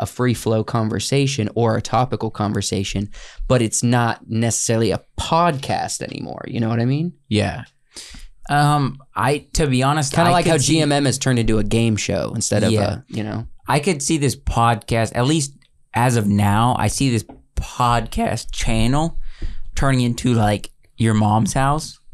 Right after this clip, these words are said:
Speaker 1: Oh.
Speaker 3: and being multiple podcast iterations of
Speaker 1: Certain personalities.
Speaker 3: Yes, personalities. So, like,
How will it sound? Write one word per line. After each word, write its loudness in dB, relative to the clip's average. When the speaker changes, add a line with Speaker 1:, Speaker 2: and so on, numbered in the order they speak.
Speaker 1:
Oh. 2
Speaker 3:
and 2
being 2
multiple 0
podcast -2
iterations 0
of 2
Speaker 1:
Certain 2
personalities. -2
Speaker 3:
Yes, 0
personalities. 0
So, 2
like, -4